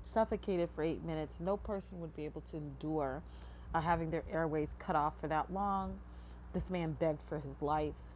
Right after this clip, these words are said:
And now, if he had died indeed, or the autopsy had said that this is an overdose, then why would the, the man be charged? Okay? That would not make it to a,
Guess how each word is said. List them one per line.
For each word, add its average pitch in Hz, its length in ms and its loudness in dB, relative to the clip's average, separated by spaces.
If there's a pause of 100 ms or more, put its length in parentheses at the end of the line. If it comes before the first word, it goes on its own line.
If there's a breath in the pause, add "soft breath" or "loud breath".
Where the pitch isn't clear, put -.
(480 loud breath)
And 185 180 4
now, 190 460 4 (120)
if 247 200 6 (600)
he 196 140 2
had 170 180 0
died 165 380 4
indeed, 165 480 0
or 160 160 0 (320)
the 170 160 -2
autopsy 165 680 -4
had 160 120 -4 (160)
said 170 360 2
that 160 140 0 (320 loud breath)
this 185 160 0
is 165 140 -2
an 175 80 -4 (100)
overdose, 175 640 0
then 160 240 -4
why 165 180 6
would 170 160 2
the, - 100 -2 (160)
the 160 80 -2
man 156 280 -2
be - 180 -8
charged? 117 540 -2 (640)
Okay? 175 360 0 (440)
That 190 160 2
would 175 200 0
not 180 220 2
make 180 320 0
it 180 160 -4
to 180 220 0
a, 160 60 2